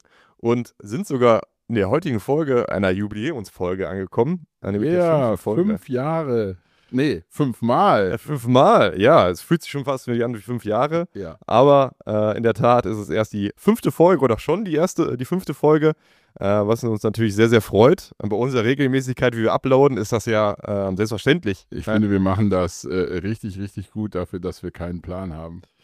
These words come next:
Speaker 1: Ja, <laughs> in der Tat. Aber Oliver, schön, dass du wieder da bist. Äh, schön, dass wir die Jubiläumsfolge, äh, dann miteinander verbringen dürfen. Und, ähm, ja,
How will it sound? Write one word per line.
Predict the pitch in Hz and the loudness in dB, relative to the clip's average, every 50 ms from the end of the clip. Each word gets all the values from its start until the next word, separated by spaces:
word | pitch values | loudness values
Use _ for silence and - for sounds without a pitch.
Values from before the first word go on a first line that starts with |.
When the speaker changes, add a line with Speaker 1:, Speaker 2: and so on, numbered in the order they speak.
| _ _ _ _ - | _ _ _ _ -2
Speaker 1:
Ja, | - 131 143 131 95 - 101 - - - - | 2 4 4 4 2 0 -8 -20 -16 -10 -8
<laughs> | - - _ - 170 - - | -10 -8 _ -8 -6 -2 0
in | 185 175 - | 0 2 4
der | 214 147 127 - | 4 4 4 4
Tat. | - 147 147 151 170 175 - _ _ _ _ _ - - | 4 4 6 6 6 4 2 _ _ _ _ _ -16 -4
Aber | - - 135 139 131 123 | 2 4 6 6 6 6
Oliver, | 127 156 160 143 143 135 120 | 6 4 4 4 4 2 2
schön, | - 156 156 147 | 2 -2 -2 -2
dass | 147 127 | -2 -2
du | 131 127 | 0 2
wieder | 123 123 117 | 4 4 4
da | 113 120 123 135 | 6 6 4 4
bist. | 131 131 127 - - - | 4 2 -2 -2 -4 -6
Äh, | 87 107 110 113 113 113 117 113 | -4 -2 -2 0 0 0 0 -2
schön, | - - 131 127 | -2 -2 -2 0
dass | 117 113 - - | 0 0 0 0
wir | 110 113 | -2 0
die | 113 110 110 107 _ _ _ _ _ _ - | 0 0 -2 -2 _ _ _ _ _ _ -4
Jubiläumsfolge, | 127 135 123 120 117 131 143 147 139 - - - 123 127 131 131 123 120 117 117 - | -2 2 2 4 4 4 4 2 0 0 2 4 4 4 6 6 4 4 2 0 -4
äh, | - 107 104 104 104 104 | -8 -6 -4 -4 -4 -4
dann | 98 107 107 110 107 - - | -4 -4 -4 -6 -6 -8 -8
miteinander | 110 110 123 110 110 120 131 123 110 107 - - | -8 -4 -4 -2 -2 -2 0 0 0 0 -2 -4
verbringen | - 127 117 131 160 202 180 139 | -6 -4 0 0 0 0 0 0
dürfen. | 123 123 127 123 139 151 165 165 _ _ _ _ _ _ _ _ | 2 2 0 0 -2 -6 -8 -10 _ _ _ _ _ _ _ _
Und, | - 113 113 110 113 113 107 - 104 | -6 -4 -4 -2 -4 -6 -8 -8 -8
ähm, | 104 104 104 107 107 107 107 107 107 107 107 101 | -6 -4 -2 0 0 0 0 -2 -2 -4 -4 0
ja, | 127 202 190 113 98 | 0 2 2 0 -4